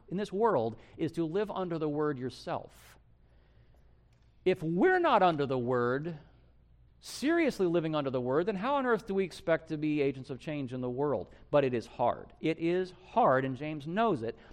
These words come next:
And so in closing, what he's doing here is he gi-, he gi-, gives us a couple things. He gives us a practice for life at the world's end, the end of that old world. And next time we'll talk about a perspective he gives on what God is doing through the lives of these people under God's word. But today we're gonna start with this practice,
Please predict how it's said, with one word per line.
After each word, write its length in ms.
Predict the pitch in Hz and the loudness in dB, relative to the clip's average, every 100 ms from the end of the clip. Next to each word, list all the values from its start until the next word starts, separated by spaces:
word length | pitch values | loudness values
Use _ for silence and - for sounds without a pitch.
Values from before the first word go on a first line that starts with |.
| - - | -20 -10
And 140 | 160 | -8
so 140 | 151 175 | -4 -4
in 80 | 175 | 0
closing, 420 | 220 339 220 170 | 2 2 2 0
what 140 | 160 | 2
he's 160 | 160 143 | 2 0
doing 320 | 208 240 196 | -2 -2 -2
here 240 | 135 107 | -2 -2
is 180 | 117 143 | -2 -2
he 140 | 156 151 | -4 -2
gi-, 340 | 180 151 139 | -2 -2 -6
he 200 | 131 147 | -8 -6
gi-, 160 | 180 156 | -4 -4
gives 180 | 190 202 | -4 -4
us 120 | 143 | -4
a 20 | |
couple 260 | 185 208 220 | -4 -2 -2
things. 320 | 190 101 - - - - - - | -4 -4 -10 -20 -20 -20 -20 -8
He 120 | 160 | 0
gives 180 | 190 277 | 0 0
us 100 | 277 | -8
a 60 | |
practice 1040 | 320 - 214 214 214 - 87 135 - - - - - - - - _ _ - | -10 -6 -2 -2 -2 -8 -8 -8 -12 -20 -20 -20 -20 -20 -20 -20 _ _ -4
for 120 | 139 | -2
life 320 | 127 135 131 | 2 2 2
at 80 | 127 | -4
the 80 | 123 | -2
world's 400 | 117 117 104 95 | 0 -2 -2 -4
end, 380 | 95 90 185 208 - - | -8 -8 -10 -12 -20 -16
the 120 | - 117 | -8 -6
end 120 | 127 | 2
of 80 | 117 | 4
that 160 | 120 | 4
old 180 | 120 107 | 4 2
world. 400 | 98 92 107 139 | -2 -2 -2 -2
And 160 | 147 147 | -4 -2
next 260 | 196 - - | -2 -4 0
time 180 | 165 | 2
we'll 80 | 156 | 2
talk 220 | 160 147 | 4 2
about 180 | 147 127 | 4 2
a 40 | 120 | 2
perspective 600 | 131 120 - 240 - 135 | -4 -6 2 2 2 -2
he 120 | 127 | 0
gives 280 | 113 117 117 | 0 0 0
on 100 | 123 | -2
what 140 | 127 | -2
God 200 | 131 127 | 2 2
is 100 | 123 | 2
doing 380 | 117 208 160 113 | 0 2 2 -2
through 160 | - 127 | -6 -4
the 100 | 120 | 0
lives 360 | 120 135 135 | 4 4 2
of 100 | 120 | -2
these 180 | 113 117 | -6 -8
people 360 | 117 120 131 110 | -6 -8 -4 -4
under 180 | 123 120 | -4 -4
God's 320 | 110 104 92 | -2 -2 -4
word. 260 | 95 95 | -8 -6
But 140 | 113 - | -6 -6
today 300 | 160 247 285 | -2 -2 -2
we're 80 | 240 | -4
gonna 100 | 190 | -2
start 180 | 139 | -2
with 100 | 139 | -2
this 100 | 147 | -4
practice, 440 | - 175 165 117 | 0 2 2 -2